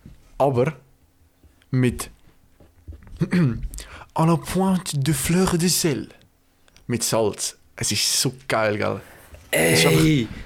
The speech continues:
Speaker 1: es ist einfach dunkle Schoki mit Salz. Von Lindt, Excellence. Ist halt ein bisschen teuer für,
Speaker 2: <laughs>
Speaker 1: für, für die Menge. Für hundert Gramm irgendwie drei Franken. Aber es lohnt sich so, gell?
Speaker 2: Ey,
Speaker 1: Es
Speaker 2: ich
Speaker 1: ist so
Speaker 2: schwör,
Speaker 1: geil.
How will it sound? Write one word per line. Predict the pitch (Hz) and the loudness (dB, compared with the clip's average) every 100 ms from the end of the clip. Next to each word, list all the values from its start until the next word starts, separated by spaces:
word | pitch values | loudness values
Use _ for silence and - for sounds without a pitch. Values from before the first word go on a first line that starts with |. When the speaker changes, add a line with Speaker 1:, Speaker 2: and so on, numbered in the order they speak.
| - | -12
Speaker 1:
es | - | -4
ist | 139 | 0
einfach | 151 135 | 0 0
dunkle | 160 170 156 | 0 2 2
Schoki | - 165 - | 2 0 2
mit | 135 120 | 0 2
Salz. | - 127 110 - - - | 2 2 2 -2 -8 -12
Von | - 127 123 | -2 2 2
Lindt, | 151 180 185 - _ _ - - | 2 2 -2 -14 _ _ -12 -6
Excellence. | 151 - 170 135 147 170 - - - - - | -4 0 2 2 2 0 -2 -6 -20 -20 -12
Ist | - 135 | -4 0
halt | 156 147 - - | 2 0 -4 -4
ein | 143 | -2
bisschen | 135 123 - 135 170 | 0 0 0 0 2
teuer | 170 | 0
für, | - 139 123 - | 0 0 0 -4
Speaker 2:
<laughs> | |
Speaker 1:
für, | - - - 127 127 113 - | -12 -10 -6 0 0 -2 -8
für | - 131 | -6 -4
die | - | -2
Menge. | 120 165 180 - - - - - - _ _ | 0 2 0 -2 -10 -16 -18 -20 -20 _ _
Für | - - 123 | -6 -2 0
hundert | 147 160 147 | 0 0 0
Gramm | - 135 147 - - - | 0 0 0 -4 -12 -4
irgendwie | 123 123 | 0 2
drei | 120 131 | 2 0
Franken. | 135 160 156 151 - - - | 0 0 -2 -6 -8 -20 -8
Aber | - 117 | -2 0
es | 95 - | 0 0
lohnt | 113 117 127 147 135 | 0 2 4 4 2
sich | 120 | -2
so, | - 120 | 0 0
gell? | 113 101 104 - - - - - | 0 -2 -4 -10 -20 -20 -20 -8
Speaker 2:
Ey, | 113 120 | -2 0
Speaker 1:
Es | 117 | 2
Speaker 2:
ich | |
Speaker 1:
ist | - | 2
so | 113 110 | 2 0
Speaker 2:
schwör, | - - | -2 -4
Speaker 1:
geil. | 110 101 101 | -2 -2 -6